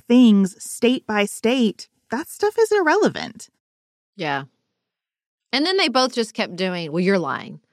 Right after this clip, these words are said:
Speaker 1: You're a
Speaker 2: Well,
Speaker 1: bully.
Speaker 2: you're lying.
Speaker 1: You're a liberal
Speaker 2: You're a
Speaker 1: bully.
Speaker 2: bully.
Speaker 1: Well, you're a
Speaker 2: You're
Speaker 1: conservative
Speaker 2: lying."
Speaker 1: bully.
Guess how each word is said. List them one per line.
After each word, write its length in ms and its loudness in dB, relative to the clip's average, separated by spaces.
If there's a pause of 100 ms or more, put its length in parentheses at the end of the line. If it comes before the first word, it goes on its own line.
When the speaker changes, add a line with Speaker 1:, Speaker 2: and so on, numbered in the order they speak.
(140)
Speaker 1:
You're 180 4
a 40 4
Speaker 2:
Well, 200 0
Speaker 1:
bully. 120 6
Speaker 2:
you're 100 2
lying. 300 0
Speaker 1:
You're 100 2
a 40 0
liberal 320 2
Speaker 2:
You're 120 4
a 40 2
Speaker 1:
bully. 120 -2
Speaker 2:
bully. 280 0
Speaker 1:
Well, 120 4
you're 100 4
a 20 2
Speaker 2:
You're 40 -2
Speaker 1:
conservative 380 6
Speaker 2:
lying." 120 0
Speaker 1:
bully. 300 -2